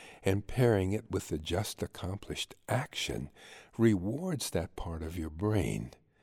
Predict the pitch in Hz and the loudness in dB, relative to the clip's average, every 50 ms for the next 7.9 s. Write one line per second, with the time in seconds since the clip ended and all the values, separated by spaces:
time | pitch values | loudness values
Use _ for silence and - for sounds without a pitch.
0 | _ _ _ _ - - 73 85 78 71 57 - 92 - - - - - - - | _ _ _ _ -8 -6 -6 -4 -4 -4 -4 -4 -4 -4 -4 -6 -6 -8 -4 -2
1 | 143 139 135 120 101 - - 55 55 53 - - _ _ _ _ _ _ _ _ | 0 2 2 2 0 0 -2 -4 -4 -4 -8 -16 _ _ _ _ _ _ _ _
2 | _ _ _ - - - - - - - - _ _ - - - - - 95 87 | _ _ _ -20 -20 -20 -20 -20 -20 -20 -20 _ _ -8 -8 -4 0 0 0 0
3 | - - 92 90 95 113 123 135 135 135 135 123 104 107 104 90 85 90 104 104 | 2 -2 -2 4 4 6 6 8 6 6 6 6 4 4 4 4 2 2 4 4
4 | 104 107 113 113 101 92 - - - - 104 98 101 - - - - - 76 73 | 4 2 2 2 2 0 0 -2 2 4 4 4 4 0 -6 -8 -4 -4 -4 -4
5 | 76 78 92 98 101 101 101 107 - - - 60 64 - - - - - - - | 0 0 2 2 4 2 2 0 -2 -2 -2 -2 -2 -2 -4 -8 -8 -8 -10 -14
6 | _ _ _ _ _ - - 110 107 98 98 95 92 98 98 92 82 85 90 87 | _ _ _ _ _ -4 4 4 4 6 6 6 6 6 4 2 2 2 0 0
7 | 85 92 104 107 87 71 64 58 57 64 58 60 - - - - - | 2 2 2 2 2 0 0 -2 -2 -2 -2 -4 -4 -4 -6 -10 -10